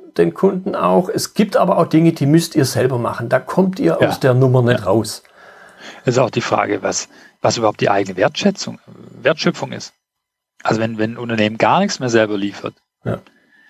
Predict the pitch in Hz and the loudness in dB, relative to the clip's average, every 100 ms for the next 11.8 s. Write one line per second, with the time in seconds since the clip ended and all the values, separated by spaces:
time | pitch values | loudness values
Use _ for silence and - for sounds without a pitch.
0 | _ - 113 107 117 117 123 120 - 120 | _ -6 -4 0 -2 -2 -2 -2 -2 -6
1 | 104 90 92 147 - - 101 135 190 165 | -6 -6 -10 -12 -10 -10 0 2 4 2
2 | - 208 - - - - - - - _ | 0 -2 -2 -2 -2 0 -2 -2 -10 _
3 | 135 - _ _ _ _ _ _ _ _ | -16 -16 _ _ _ _ _ _ _ _
4 | _ _ - 120 104 143 156 139 - 131 | _ _ -12 -2 2 4 2 -2 0 2
5 | 131 165 165 147 - 151 151 139 - 143 | 4 4 2 -2 2 2 2 0 2 2
6 | 143 147 143 139 - 117 - 131 143 143 | 4 2 2 -2 -6 -8 0 2 2 2
7 | - 147 143 139 - 123 139 143 131 - | 0 4 4 4 2 4 4 4 0 -4
8 | - 135 127 - 135 127 - 190 - 151 | -2 -2 -2 0 2 2 2 0 0 2
9 | 151 143 151 131 151 135 143 - 139 139 | 2 0 -4 0 -2 0 -2 2 0 0
10 | 131 123 - 131 131 131 127 113 - 131 | -2 -4 0 0 2 0 0 -2 2 2
11 | 147 - 151 143 143 147 123 - | 2 2 4 4 4 2 0 -4